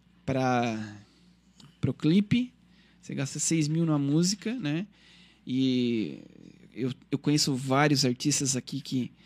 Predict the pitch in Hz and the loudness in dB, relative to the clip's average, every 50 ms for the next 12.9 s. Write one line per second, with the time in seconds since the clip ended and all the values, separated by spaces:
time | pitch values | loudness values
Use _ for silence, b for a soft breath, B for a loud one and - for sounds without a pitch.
0 | b b b b b b b b b - 139 135 135 147 156 180 - - 190 156 | b b b b b b b b b -4 -4 2 4 6 6 6 4 2 0 0
1 | - 165 151 139 139 135 139 151 165 160 - - 160 - - 170 165 170 - - | 2 2 2 2 2 2 2 2 0 -2 -4 -6 -6 -4 -4 -4 -6 -6 -4 -2
2 | 180 175 170 170 - - 170 165 165 160 165 170 170 160 151 139 - - _ _ | 0 2 2 0 2 4 4 4 4 4 2 2 2 0 -2 -4 -6 -12 _ _
3 | _ _ _ _ _ _ - - - - - _ - _ - - - - 170 151 | _ _ _ _ _ _ -6 -6 -6 -6 -16 _ -20 _ -18 -14 -8 -6 -6 -6
4 | 135 131 127 - - - 214 - 156 - - 151 147 135 135 135 143 143 - - | -6 -8 -10 -10 -10 -10 -10 -10 -10 -12 -10 -10 -10 -10 -10 -10 -8 -8 -8 -10
5 | - - 160 - 175 175 165 156 156 156 165 175 185 175 - 170 165 - 151 143 | -10 -12 -10 -8 -6 -4 -4 -2 0 2 2 2 2 0 -4 -8 -12 -10 -10 -8
6 | 147 151 156 156 175 b b b b b b b b b _ _ _ - 180 170 | -6 -6 -6 -8 -10 b b b b b b b b b _ _ _ -14 -10 -6
7 | 135 131 151 180 185 190 180 160 - - 170 180 190 214 - b b b b b | -4 -2 -2 -2 -2 -4 -4 -6 -6 -6 -6 -6 -6 -8 -10 b b b b b
8 | b b _ _ - 156 151 156 160 165 160 160 156 156 160 165 170 185 180 - | b b _ _ -8 -6 -2 0 0 0 0 2 2 2 4 4 4 4 4 2
9 | - - _ - 170 160 165 151 - _ _ - 165 147 147 151 160 156 165 165 | -2 -20 _ -16 -14 -12 -12 -14 -16 _ _ -6 -2 0 2 2 2 2 2 0
10 | 156 156 - 165 139 135 143 147 165 147 - - 180 165 170 185 185 185 185 180 | -2 -2 -2 -2 0 0 2 2 2 2 0 0 0 0 0 0 0 0 -2 0
11 | 180 196 196 - - - 202 185 - 196 170 160 156 156 160 175 202 220 226 254 | 0 -2 -2 -4 -6 -8 -10 -8 -8 -8 -8 -6 -6 -4 -4 -4 -4 -6 -8 -10
12 | _ _ _ _ b b b b b b b - - 135 131 120 - | _ _ _ _ b b b b b b b -14 -10 -8 -8 -8 -8